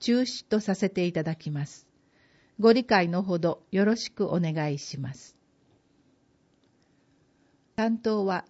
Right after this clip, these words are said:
鈴木、原田でした。これで自立サポートネット流山ニュース第二百十七号を終わります。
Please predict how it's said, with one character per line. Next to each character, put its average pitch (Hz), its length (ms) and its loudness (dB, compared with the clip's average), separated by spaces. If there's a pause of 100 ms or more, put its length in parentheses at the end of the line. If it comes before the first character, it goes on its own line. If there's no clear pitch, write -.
(100)
鈴 226 380 -2
木、 226 400 -8
原 226 380 -2
田 143 260 -4
で 160 120 -6
し - 180 -12
た。 - 160 -14 (1000)
こ 226 120 0
れ 233 140 2
で 208 260 -2 (160)
自 208 140 0
立 247 260 -2
サ 247 160 -2
ポ 247 200 -2
ー 233 40 -2
ト 233 140 0
ネ 214 100 2
ッ 214 40 -2
ト 190 160 -4
流 190 380 2
山 208 280 2
ニ 190 180 -2
ュ 165 40 -2
ー - 20 -4
ス - 360 -10 (180)
第 196 400 0
二 196 140 0
百 247 360 -2
十 214 240 2
七 208 280 2
号 147 340 -2
を - 180 -12
終 147 80 -2
わ 143 120 -2
り 143 180 -10
ま 123 160 -14
す。 - 320 -20